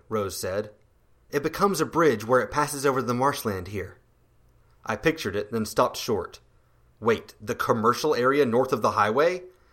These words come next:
With the train station, the shops?" The condos, the mall, the prefab houses, yes. As his domain? The book talks about it in the context of rooms, of houses at the most.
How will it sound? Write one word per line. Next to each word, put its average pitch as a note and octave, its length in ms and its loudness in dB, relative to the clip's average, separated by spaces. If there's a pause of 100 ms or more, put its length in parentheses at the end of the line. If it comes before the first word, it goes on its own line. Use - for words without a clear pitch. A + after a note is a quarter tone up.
With C3+ 160 0
the A#2+ 60 -4
train B2+ 340 0
station, B2+ 500 -4
the A#2 80 -2
shops?" - 720 0 (560)
The D3 100 -2
condos, E3 640 0
the D3+ 80 0
mall, D3 380 4
the C#3+ 120 -8
prefab D#3 540 -2
houses, C#3+ 640 -2
yes. A#2+ 560 -4 (1300)
As B2+ 220 2
his C#3+ 220 2
domain? A#2+ 680 0 (580)
The C#3 100 4
book G#3+ 260 4
talks D#3 260 2
about B2+ 240 2
it C#3 100 -4
in B2+ 100 -2
the A#2 60 0
context D3 500 -2
of G2+ 160 -2
rooms, A2 600 0 (380)
of - 140 -4
houses D3 460 2
at F#2 80 -12
the G#2+ 80 -6
most. - 480 -2